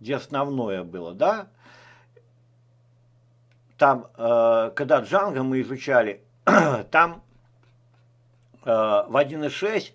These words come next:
мы проходили создание шаблонов, темплейт, да, там работа, э, с шаблонами, и в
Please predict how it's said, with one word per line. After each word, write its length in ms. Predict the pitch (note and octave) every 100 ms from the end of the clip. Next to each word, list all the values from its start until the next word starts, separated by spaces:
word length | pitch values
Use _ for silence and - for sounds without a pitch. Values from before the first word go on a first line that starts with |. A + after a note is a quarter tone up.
| _
мы 200 | A#2 E3+
проходили 840 | E3+ C#3 - C3 C3+ F#3+ F3+ C3+ - - _ _
создание 580 | - C3+ B2 E3 D#3+ C3
шаблонов, 640 | - C3+ A#2+ A#2+ G2+ F#2+ -
темплейт, 580 | G#2+ F#2+ A2+ G2 E2
да, 260 | E2+ D#3+ F3+
там 320 | - G#2 F#2+ - - -
работа, 760 | A2+ C3+ C3 C#3 A2+ G2+ G2 G#2+
э, 280 | G2+ F#2+ F#2+
с 40 |
шаблонами, 880 | - - A#2 F#3+ A3 F#3+ D#3+ D3 - G#2+
и 240 | F#2 - -
в 120 | -